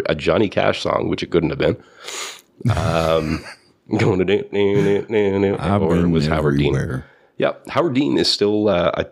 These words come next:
Speaker 1: think he was most recently, uh, mm, president of the D N C,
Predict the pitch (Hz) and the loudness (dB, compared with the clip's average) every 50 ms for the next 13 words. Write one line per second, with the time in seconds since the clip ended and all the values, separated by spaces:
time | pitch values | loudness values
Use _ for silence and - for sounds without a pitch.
0 | _ _ - - 175 233 - - - 165 170 165 - 78 80 78 76 76 - 143 | _ _ -2 -2 -2 -2 -4 -6 -4 -2 -2 -2 -2 -2 -2 -4 -4 -4 -6 -6
1 | 127 104 101 87 87 - - 98 107 127 - - - 95 98 - 67 - - - | -6 -4 -2 -2 -2 0 2 2 2 2 0 -2 -2 -2 0 0 -2 -2 0 0
2 | 101 95 92 92 90 90 87 82 80 82 - - - - 107 107 - - - - | 0 0 0 0 0 0 0 0 0 0 0 0 0 0 -2 -2 -4 -6 -6 -10
3 | 120 - _ _ _ _ _ _ _ _ _ _ _ _ _ _ _ _ _ _ | -12 -16 _ _ _ _ _ _ _ _ _ _ _ _ _ _ _ _ _ _
4 | _ _ _ _ _ _ - - - 90 80 - - - - 180 185 - - - | _ _ _ _ _ _ -10 -4 -2 -2 0 -2 -4 -2 0 0 0 0 0 0
5 | 78 - - 104 107 113 - - 107 107 104 107 107 101 - - 127 160 | 0 0 0 0 2 0 0 0 0 2 2 0 0 -2 -4 -6 -6 -6